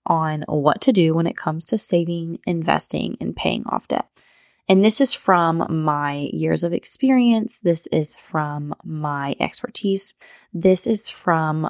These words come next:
my <laughs> strategic math brain. Before we get into it, though, I wanted to let you know I am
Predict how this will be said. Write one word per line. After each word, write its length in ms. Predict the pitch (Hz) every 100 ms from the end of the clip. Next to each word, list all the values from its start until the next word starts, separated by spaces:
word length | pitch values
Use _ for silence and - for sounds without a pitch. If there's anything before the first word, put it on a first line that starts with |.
| -
my 680 | 147 147 143 139 135 135 139 165 -
<laughs> 240 | - _ -
strategic 800 | - 190 180 196 165 160 151 -
math 420 | 165 151 147 -
brain. 340 | - - - 196 _ _ _ _ _ _ _ _ _ -
Before 280 | 247 226 226
we 80 | 277
get 160 | 262
into 280 | 175 185 180
it, 140 | 170 -
though, 160 | 165
I 160 | 160 170
wanted 300 | 165 185 311
to 80 | 233
let 180 | 185
you 140 | - 165
know 260 | 156 156 -
I 140 | 185
am 240 | 285 320